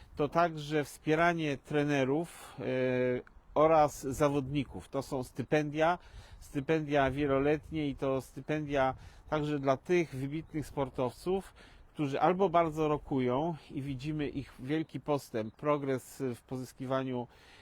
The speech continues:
rozwijaniu swoich umiejętności, albo tak, takich, którzy są już medalistami i warto byłoby ich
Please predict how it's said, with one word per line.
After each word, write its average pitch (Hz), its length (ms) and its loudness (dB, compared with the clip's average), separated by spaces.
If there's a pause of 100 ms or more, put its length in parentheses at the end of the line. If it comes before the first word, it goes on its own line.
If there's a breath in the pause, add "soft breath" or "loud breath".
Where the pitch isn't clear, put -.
(100)
rozwijaniu 135 600 2
swoich 135 300 -2
umiejętności, 127 920 -6 (340 loud breath)
albo 185 220 4
tak, 147 280 6 (380)
takich, 165 380 0
którzy 170 200 -6
są 160 160 -4
już 175 200 0
medalistami 143 800 0
i 156 60 0
warto 165 400 2
byłoby 147 500 0
ich 135 360 -4